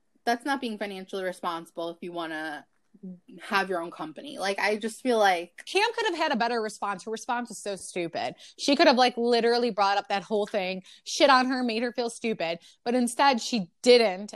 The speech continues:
Speaker 2: at all. Like, she just, I mean, yeah, spending thirty thousand is not financially responsible. But I feel like Deandra throughout the, throughout this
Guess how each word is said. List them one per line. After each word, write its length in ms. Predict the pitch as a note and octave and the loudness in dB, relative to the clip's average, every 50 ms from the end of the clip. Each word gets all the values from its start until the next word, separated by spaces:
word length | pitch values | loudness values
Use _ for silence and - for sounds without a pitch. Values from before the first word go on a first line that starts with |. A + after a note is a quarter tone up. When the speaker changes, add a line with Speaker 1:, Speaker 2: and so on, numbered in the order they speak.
| - | -8
Speaker 2:
at 140 | G3+ G#3+ A3+ | -4 -2 0
all. 440 | A3 G#3 G3+ F#3+ D3+ D3 E3+ G3 G#3+ | 2 2 2 2 0 -2 -4 -4 -4
Like, 180 | G#3+ G#3+ G#3 - | -4 -6 -6 -8
she 260 | - - - C4+ B3+ | -10 -8 -6 -6 -4
just, 160 | G#3+ B3+ A#3+ - - | -4 -6 -6 -6 -4
I 80 | D4 | -4
mean, 180 | D4 E4 D#4 C#4+ | -2 -2 -2 0
yeah, 220 | D#4+ D4+ A#3+ G#3+ | 2 2 2 0
spending 280 | G3+ - C4 C4 C4+ C4 | 0 -4 -8 -8 -8 -6
thirty 200 | C4 B3 A#3+ B3 | -6 -6 -6 -4
thousand 320 | A#3+ A#3 A3+ A#3 A3+ G#3 G3+ | -4 -4 -4 -4 -6 -8 -8
is 80 | G3 A#3 | -8 -10
not 160 | G#3 G3+ - | -10 -10 -10
financially 360 | G#3+ G#3 G#3 G#3 G3 - A3+ | -10 -10 -10 -10 -8 -6 -6
responsible. 560 | G3+ G3+ - A#3 F3 F#3 F#3+ A3+ A3+ C4+ - - - - - - - | -6 -4 -4 -4 -4 -4 -2 0 0 0 0 -2 -6 -16 -18 -2 4
But 100 | D4 D4+ | 6 6
I 100 | D4+ D#4+ | 6 6
feel 220 | D#4 - C#4 D4 | 4 2 2 4
like 180 | D#4+ E4 D4+ D#4+ | 4 2 2 0
Deandra 420 | D4+ C4+ B3+ B3+ B3 A#3 A3+ - | -2 -2 0 0 0 -2 -4 -4
throughout 460 | - C4 A#3 G#3+ G3 G3+ G#3 G#3 - | -2 -2 0 2 2 2 2 0 -2
the, 320 | - A3+ A3 G#3 F3+ D#3+ - - - - - - _ _ _ _ _ A#3+ - | -4 -4 -2 -2 -2 -4 -6 -12 -20 -20 -20 -20 _ _ _ _ _ -6 2
throughout 260 | - D4+ C4+ C#4 D4 | 6 8 8 8 6
this 200 | E4+ D#4+ - - | 4 -2 -8 -10